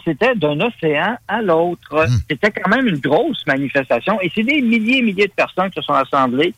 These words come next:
Speaker 1: euh, tant à Montréal qu'à Ottawa. Et, euh, la communauté musulmane, entre autres, à travers le pays, s'est mobilisée
Speaker 2: Ouais.
Speaker 1: pour dénoncer ça, parce qu'eux autres,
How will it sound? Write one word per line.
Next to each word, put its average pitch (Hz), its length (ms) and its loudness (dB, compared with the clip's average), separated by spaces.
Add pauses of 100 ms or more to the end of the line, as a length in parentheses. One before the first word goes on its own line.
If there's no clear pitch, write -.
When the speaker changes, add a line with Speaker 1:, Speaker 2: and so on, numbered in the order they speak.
(460)
Speaker 1:
euh, 123 380 6
tant 226 320 0
à 135 140 -2
Montréal 127 520 0
qu'à 147 380 4
Ottawa. 202 400 0 (580)
Et, 143 300 4
euh, 139 120 6
la 147 140 0
communauté 170 460 -2
musulmane, 175 600 0
entre 143 260 -2
autres, 208 180 0
à - 40 -4
travers 139 280 0
le 127 100 -2
pays, 131 400 0
s'est 151 80 -4
mobilisée 120 720 0
Speaker 2:
Ouais. 143 200 4 (140)
Speaker 1:
pour 123 160 2
dénoncer 131 400 2
ça, 254 100 2
parce 151 180 0
qu'eux 147 140 2
autres, 220 240 2